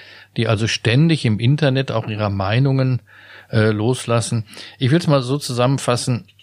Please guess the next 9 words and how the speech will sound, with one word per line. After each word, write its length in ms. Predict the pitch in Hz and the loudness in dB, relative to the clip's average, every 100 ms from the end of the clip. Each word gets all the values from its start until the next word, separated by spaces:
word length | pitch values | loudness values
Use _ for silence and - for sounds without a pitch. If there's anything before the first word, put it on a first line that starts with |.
| - - | -20 -14
Corona 720 | - 113 104 123 175 180 139 | -6 -4 0 2 4 4 2
offenbart 1080 | 123 - 117 104 104 110 143 - - - - _ _ - - _ | -2 -2 -4 0 0 2 2 0 -6 -10 -14 _ _ -20 -20 _
vieles, 720 | - - - 127 147 156 151 - | -18 -10 -2 0 2 2 0 0
was 220 | 120 - | 0 2
in 140 | 113 | -2
uns 280 | 101 104 - | 0 -2 -2
drin 260 | - 90 95 | -4 -2 -2
steckt. 640 | - - - - - - - _ _ _ - | -4 -8 -12 -12 -12 -12 -16 _ _ _ -4
Ja? 260 | 101 101 | 2 2